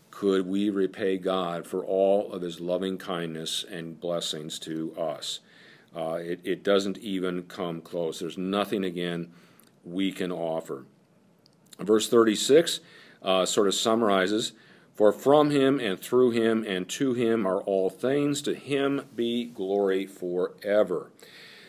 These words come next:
So for from him, we think of from him, uh, the creator and the sustainer of all of creation, uh, that we live and move and have our being through him. Uh, and then through him, we think of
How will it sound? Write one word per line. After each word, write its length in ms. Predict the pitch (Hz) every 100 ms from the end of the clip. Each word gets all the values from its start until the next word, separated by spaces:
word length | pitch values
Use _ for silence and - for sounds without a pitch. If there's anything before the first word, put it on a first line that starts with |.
| -
So 240 | - 117
for 240 | 107 117 101
from 400 | - 151 165 160
him, 280 | 147 156 190
we 140 | 110
think 300 | - 110 110
of 120 | 95
from 320 | - 123 131
him, 320 | 123 123 143 143
uh, 80 | 104
the 140 | 90 95
creator 760 | - 107 107 117 123 143 170 - - _ -
and 300 | 104 101 98
the 80 | 95
sustainer 840 | - 95 - 110 113 123 135 143
of 380 | 113 92 92 87 -
all 640 | 95 113 139 135 95 80 78
of 180 | 87 -
creation, 920 | - 90 80 76 73 - 95 160 175 - - - - _
uh, 380 | 92 92 90 87
that 220 | 85 92 107
we 180 | 95
live 440 | 92 101 120 127 120
and 280 | 98 90 90
move 280 | 104 120
and 140 | 107 90
have 280 | 101 104 98
our 160 | 92
being 440 | 82 92 101 101 98
through 240 | 87 82
him. 540 | 80 120 123 165 190 - - - - - _
Uh, 380 | 101 98 92 90
and 280 | 95 104 104
then 200 | 101 101
through 420 | - - 147 156
him, 480 | 127 110 117 180 -
we 200 | 104 98
think 380 | 98 107 110 110
of 400 | 98 95 92 90